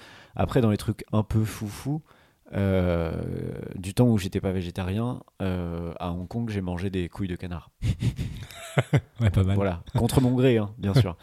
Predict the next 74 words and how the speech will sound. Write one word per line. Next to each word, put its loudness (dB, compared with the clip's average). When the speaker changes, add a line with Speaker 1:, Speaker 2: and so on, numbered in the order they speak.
Speaker 2:
<laughs> 8
Speaker 1:
Mais, 4
euh, 2
Speaker 2:
Ah, 10
et 12
tu 2
savais 8
pas ? 6
Tu 0
Speaker 1:
bah, 6
Speaker 2:
mens. 2
Speaker 1:
tu -6
le -2
vois 4
arriver, 2
tu -12
sais, -4
hein. -4
Speaker 2:
<laughs> 0
Parce -6
que 6
les 8
gens, 6
ils 6
te -2
regardent 8
en 8
mode 8
Speaker 1:
Bah 8
non, 4
mais 8
parce 2
que 4
c'est 0
un 2
plat, 6
euh, 4
tu 2
Speaker 2:
Ouais, 10
Speaker 1:
vois, 12
Speaker 2:
ok. 4
Speaker 1:
c'est, 2
c'est -10
pas, 0
c'est -8
pas 0
typique, -2
tu -2
vois 2
ce -8
que 0
je 2
veux 2
dire, 0
mais -4
c'est, -4
enfin, -4
ils -2
le -4
proposent 2
au 4
restaurant, 4
donc -4
c'est, -2
Speaker 2:
Ouais, 4
Speaker 1:
c'est 6
Speaker 2:
ouais. 4
Speaker 1:
pas, -2
c'est -12
pas 0
non 0
plus -4
une -2
dinguerie. -2